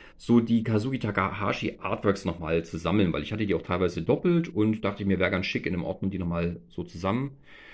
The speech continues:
zu haben. Aber da Konami ja so gut wie gar nichts mehr von Kazuki Takahashis Artworks bringt, ja, ist das wahrscheinlich auch eine tote Seite in dem Sinne. Mal gucken, ob's noch weitergeht. Hier habe ich noch so ein paar japanische Promos. Natürlich habe ich mir Uria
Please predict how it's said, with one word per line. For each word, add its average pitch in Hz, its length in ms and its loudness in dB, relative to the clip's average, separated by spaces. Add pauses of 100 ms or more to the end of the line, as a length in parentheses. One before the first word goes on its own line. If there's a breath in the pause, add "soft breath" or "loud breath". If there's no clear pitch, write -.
(180 loud breath)
zu 98 180 2
haben. 110 320 4
Aber 117 440 4
da 107 300 6
Konami 113 380 4
ja 107 100 8
so 101 120 2
gut 107 140 -4
wie 92 180 -4
gar 107 260 4
nichts 165 260 2
mehr 87 140 2
von 90 280 -2
Kazuki 90 320 -6
Takahashis 90 920 -2
Artworks 98 440 -4
bringt, 110 400 2 (340)
ja, - 140 4 (100)
ist - 140 -10
das 95 120 -8
wahrscheinlich 92 320 -2
auch 95 80 -4
eine 90 140 0
tote 120 320 2
Seite 85 320 -2
in 92 140 0
dem 87 140 2
Sinne. 95 200 2
Mal 101 160 0
gucken, - 240 -4
ob's - 140 -6
noch 82 120 -2
weitergeht. 90 460 -2 (920 loud breath)
Hier 117 120 8
habe 151 100 8
ich 151 60 6
noch 147 80 6
so 143 100 2
ein 117 80 6
paar 107 320 6
japanische 110 640 -2
Promos. 190 560 2
Natürlich 104 360 0
habe 90 120 -4
ich 85 60 -6
mir 85 140 -2
Uria 156 420 6